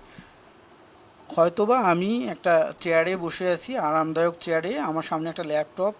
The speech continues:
আমি সুন্দর করে একটু মাঝে মাঝে চায়ে চুমুক দিচ্ছি, সুন্দর করে কাজ করতেছি, বাইরে থেকে যে দেখছে সে দেখছে, "বাহ, কি সুন্দর কাজ করতেছে", but আমার মাথার ভিতরে কী চলছে এটা তো আমি জানি। কিন্তু মানুষ যেটা, আমরা যেহেতু বস্তুবাদী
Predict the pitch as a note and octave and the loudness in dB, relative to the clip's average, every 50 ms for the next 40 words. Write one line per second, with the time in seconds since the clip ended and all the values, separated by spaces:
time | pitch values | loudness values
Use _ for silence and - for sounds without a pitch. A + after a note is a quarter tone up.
0 | - - - - - - - - - F3 F3 F#3 E3+ - - E3+ F3 F3 F3+ F#3 | -14 -20 -20 -20 -20 -20 -20 -14 -8 -6 -6 -6 -6 -8 -8 -8 -6 -4 -2 -4
1 | F#3 F#3 F#3 F3+ F#3 F#3 F3+ - - - - - - - F3+ E3 - F3+ F3 E3 | -2 -4 -4 -4 -4 -6 -8 -14 -20 -20 -20 -20 -18 -18 -18 -14 -8 -2 2 2
2 | D#3+ D#3+ E3 E3+ F3 F3 - - E3 D#3+ E3 E3 - F3+ F3 F3 E3+ D#3+ D#3+ F3 | 2 2 0 -2 -2 -2 2 4 4 4 4 2 -2 -4 -4 -4 -6 -6 -10 -10
3 | E3+ - - F#3+ - - D#3+ E3 E3 D#3+ E3+ E3+ F3 - E3+ D#3 - - - E3+ | -8 -8 -8 -8 -6 -4 -4 -4 -2 -4 -4 -6 -2 0 0 -2 -2 -6 -12 -14
4 | E3 - - - G#3 D#3 D#3 D3+ D#3 E3 E3+ - G3+ G3 G#3 E3+ F3+ E3+ D3+ D#3 | -12 -12 -10 -10 -4 0 0 0 0 0 -4 -8 -8 -8 -8 -6 -6 -6 -6 -8
5 | D#3+ - - - - G#3+ A#3 A#3 - - - - - - - - G#3+ F3 F3+ F3+ | -12 -10 -10 -8 -6 -6 -6 -6 -8 -16 -20 -20 -18 -14 -6 -6 -4 -4 -4 -6
6 | - - - G3+ F#3 G3 F3 - - F#3 - - - F3 F3 E3+ F3 E3 - D#3 | -4 -4 -4 4 4 4 4 4 -2 -8 -8 -6 -4 -2 0 0 0 0 0 -2
7 | C#3 - - C#3+ - - C#3+ C3 - B2+ B2+ C3+ D3 E3+ E3+ - - - D#3 D3+ | -2 -2 -10 -14 -12 -12 -14 -14 -12 -14 -12 -2 -2 -2 -2 -2 -8 -2 2 2
8 | D#3 E3 F#3+ A3 A#3 A3 G#3 G3+ G3 A3 A3 G3 G3+ A3 G3+ A#3 B3 B3 - - | 4 4 4 4 4 2 0 -2 0 -2 -4 -2 -4 -4 -4 -4 -6 -6 -8 -10
9 | - G3+ A3+ C4 - - C4+ A3 F#3 - - D#3 B2 - - - - - - - | -8 -6 -6 -4 0 0 0 0 -2 -4 -6 -6 -8 -8 -14 -20 -20 -20 -20 -18
10 | - G3 F#3 F#3+ F#3+ - F3+ D#3+ D3+ C#3+ B2+ A#2+ G#2+ G2+ - - - - - - | -14 -10 -10 -8 -2 0 0 0 0 -4 -6 -8 -10 -12 -14 -20 -20 -20 -20 -20
11 | - - - - - - - - - - - - - - - - - - - - | -20 -20 -20 -20 -20 -20 -20 -20 -20 -20 -20 -20 -20 -20 -20 -20 -20 -20 -20 -20
12 | - - - - - - - - - - - - - - - - - - - - | -20 -20 -20 -20 -20 -20 -20 -20 -20 -20 -20 -20 -20 -20 -20 -20 -20 -20 -6 -2
13 | A#3 A#3+ A#3+ - - F4 G#4+ A#4+ A#4 - - E3+ D#3+ D#3 E3 F3+ G#3 C4 C4 A#3+ | 0 0 0 0 2 2 2 2 2 -4 -2 2 4 4 6 6 4 2 0 0
14 | - F3+ F3 F#3 F#3 A#3 G#3 F3 E3 F3+ F#3 F3+ G3+ G#3 C#4+ A3+ E3+ F3 - - | -2 -6 -6 -2 0 2 2 2 0 0 -4 -4 -4 -8 -8 -4 -4 -4 -4 -4
15 | - G#3+ G#3 G3+ G3 A3 A3+ A#3+ | -4 -2 -2 -2 -2 -4 -8 -10